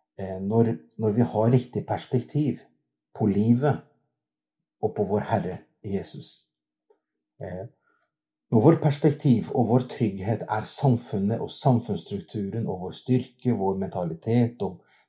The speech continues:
det vi kan klare som samfunn og det vi kan gjøre sammen i fellesskap,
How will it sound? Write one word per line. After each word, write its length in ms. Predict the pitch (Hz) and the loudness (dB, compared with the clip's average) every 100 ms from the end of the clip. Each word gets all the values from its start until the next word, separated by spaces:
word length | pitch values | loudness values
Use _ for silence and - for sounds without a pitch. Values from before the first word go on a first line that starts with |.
| - | -2
det 140 | 104 85 | -2 0
vi 160 | 101 113 | -2 -2
kan 160 | 113 104 | -2 -4
klare 320 | 120 107 92 90 | 0 0 0 -2
som 200 | 113 98 | -6 -6
samfunn 500 | - 107 87 104 107 | -2 -2 -4 -6 -6
og 80 | |
det 160 | - 185 | -6 -6
vi 80 | 202 | -6
kan 220 | 110 98 - _ _ - | -6 -8 -10 _ _ 0
gjøre 300 | 113 101 107 | 4 4 2
sammen 420 | - 107 90 104 | 0 0 0 -2
i 40 | 113 | -2
fellesskap, 640 | 123 95 95 - 131 | -2 -2 -2 -2 -4